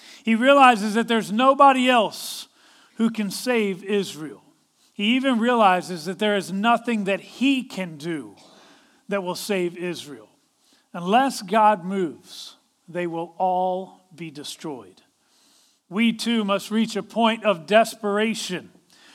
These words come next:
where we realize that God is our only hope. You've heard the phrase, "When all else fails, try God." But we've tried far too many other things already. And it is time for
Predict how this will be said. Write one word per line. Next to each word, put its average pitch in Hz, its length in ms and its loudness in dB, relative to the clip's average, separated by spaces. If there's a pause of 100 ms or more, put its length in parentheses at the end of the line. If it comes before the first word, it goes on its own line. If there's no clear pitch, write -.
(120)
where 202 160 2
we 202 120 2
realize 214 720 2
that 165 240 -8
God 202 480 2 (100)
is 170 580 -6
our 160 360 0
only 165 460 -10
hope. - 440 -12 (840)
You've 180 200 -8
heard 226 260 4
the 196 100 -4
phrase, 214 520 0
"When 202 160 -4
all 226 320 6
else 220 260 4
fails, 220 480 0
try 220 320 6
God." 196 500 4 (1300)
But 160 60 -8
we've 170 180 -8
tried 190 380 2 (160)
far 208 340 2
too 208 220 -8
many 185 240 -6
other 185 180 0
things 175 380 -8
already. 147 520 -8 (920)
And 151 100 -16
it 160 120 -12
is - 160 -14
time 185 340 -6
for 190 180 -12